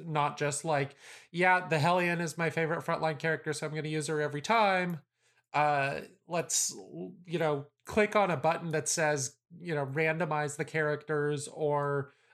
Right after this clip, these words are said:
uh, have a challenge that says, "Can you, you know, beat the, beat this run with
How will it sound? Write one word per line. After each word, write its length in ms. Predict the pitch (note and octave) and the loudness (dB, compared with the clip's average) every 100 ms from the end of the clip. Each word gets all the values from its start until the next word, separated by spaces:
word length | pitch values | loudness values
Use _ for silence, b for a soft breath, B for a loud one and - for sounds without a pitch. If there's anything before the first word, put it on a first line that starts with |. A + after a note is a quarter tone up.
| b | b
uh, 440 | D3+ C#3 C3 C3+ C3 | 2 4 2 0 -2
have 260 | D3 D#3 D3 | 0 0 0
a 40 | |
challenge 640 | C#3+ E3 C#3+ D#3 D#3+ C#3 | -2 0 0 0 -2 -4
that 180 | C3+ D3 | -4 -2
says, 280 | - C#3+ C3+ | 0 0 -2
"Can 260 | - D#3 C#3+ | -2 -2 -2
you, 240 | C#3 C3+ | -2 -4
you 120 | C#3 | -2
know, 120 | C#3+ C3+ | -2 -2
beat 240 | D3 C#3 | -4 -2
the, 320 | D#3 C#3 - - B B B - _ _ | 2 2 0 -8 B B B -20 _ _
beat 220 | F#3 F3+ | -2 0
this 260 | F3+ E3 - | 2 0 0
run 500 | D3+ D#3+ D#3 D3+ C3+ | 0 2 4 2 -2
with 480 | D3 D3+ D3 D3 C#3 | 0 2 2 2 0